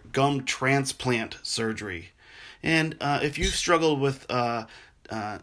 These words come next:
anxiety with the doctor or the dentist, you may be able to relate to me in that, but I felt like my heart was gonna come up and through my mouth when I heard that. So what I did after hearing that this is going to come and I need to go visit with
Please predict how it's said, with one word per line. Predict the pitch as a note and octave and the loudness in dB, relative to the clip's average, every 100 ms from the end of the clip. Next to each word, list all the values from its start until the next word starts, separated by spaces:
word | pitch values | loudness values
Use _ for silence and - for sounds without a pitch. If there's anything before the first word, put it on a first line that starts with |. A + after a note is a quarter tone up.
| - | -2
anxiety | C3 B2 C3 C3 C3+ | -2 2 4 4 4
with | C3 | 2
the | B2 | 2
doctor | B2+ B2 A#2+ B2 | 4 4 2 0
or | |
the | A#2+ | 0
dentist, | A#2 B2 A#2+ A2+ | 0 0 0 -4
you | B2+ | 0
may | B2 | 0
be | A#2+ | 2
able | A#2+ | 0
to | A2+ | 0
relate | A2+ A2+ A2 | -2 -4 -4
to | A#2 | -4
me | |
in | A#2+ | -2
that, | A#2+ A2+ | -2 -4
but | |
I | A#2+ | -4
felt | B2 F3+ E3+ | 0 4 4
like | D#3 | 2
my | C3+ C3 | 0 0
heart | B2 D3 | 2 2
was | A#2+ | 2
gonna | B2+ B2+ | 0 -2
come | B2 C3 B2+ | 0 -2 0
up | C3 C3+ | -2 -2
and | B2 | -4
through | A2+ C3 | -2 0
my | B2 | 0
mouth | A2+ G2+ A#2+ C#3 | 0 0 0 -2
when | - C#3+ | -2 -2
I | |
heard | C#3+ D3 | 0 0
that. | C#3 D3+ D#3 - - - - - - | 2 2 2 -2 -18 -20 -18 -18 -12
So | - D#3+ | 2 8
what | D#3 | 8
I | D3 | 8
did | C#3+ D3+ | 6 6
after | D#3 C#3+ | 6 2
hearing | C3 D3+ D3+ C#3 | -2 4 4 4
that | B2 | 2
this | C3+ | 0
is | C3 | -2
going | A#2+ C3 | 2 2
to | B2 | 2
come | A#2 C3+ C#3 C3+ | 2 4 4 2
and | |
I | A#2 | 0
need | B2+ | 0
to | A#2+ | 0
go | B2+ | 0
visit | B2 C3 A#2+ | 2 2 2
with | B2+ A#2 - | 0 -4 -6